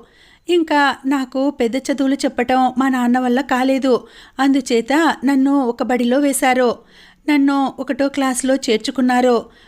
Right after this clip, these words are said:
మా క్లాసులో కల్లా నేనే పొడుగు, వయసులో కూడా నేనే అందరికన్నా పెద్ద. అందుచేత మిగిలిన వాళ్ళెవరికీ తెలియని విద్య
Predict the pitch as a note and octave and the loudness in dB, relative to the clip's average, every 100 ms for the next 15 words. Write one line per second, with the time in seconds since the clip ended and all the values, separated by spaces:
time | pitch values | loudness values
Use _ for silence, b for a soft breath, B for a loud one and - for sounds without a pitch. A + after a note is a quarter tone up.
0 | b C#4 D4 D4 B3+ A3+ - C4 C#4 B3+ | b 0 0 0 -2 -2 -2 -2 0 0
1 | B3+ C4+ B3+ A3+ A3+ D4 C#4 C4+ C4+ C4 | 2 2 0 0 -2 0 0 0 2 0
2 | G#3 b b b b C#4+ C#4+ - C#4+ C#4+ | -2 b b b b -2 0 0 -2 0
3 | C4 C4 C4 B3+ A#3+ D4 C4+ A#3+ B3+ B3 | 0 0 0 0 0 0 2 0 -2 -2
4 | A#3 B3 C#4+ C4 A3 C4+ B3 - b b | -2 0 0 -2 0 0 0 -4 b b
5 | b - E4 D#4 D4+ B3+ B3+ C#4 C4 B3+ | b -4 0 0 0 -2 2 2 2 -2
6 | B3+ C4 C4 C#4+ C4+ C4 A#3+ A#3 C4+ C#4 | -4 -2 0 0 0 -2 0 0 -2 -2
7 | C#4 C4 B B B - C#4+ C#4 C4+ C4+ | 0 -2 B B B -2 0 2 2 0
8 | C4 - _ B3 G#3+ B3 C4+ D4+ | 0 -4 _ -6 -4 0 2 2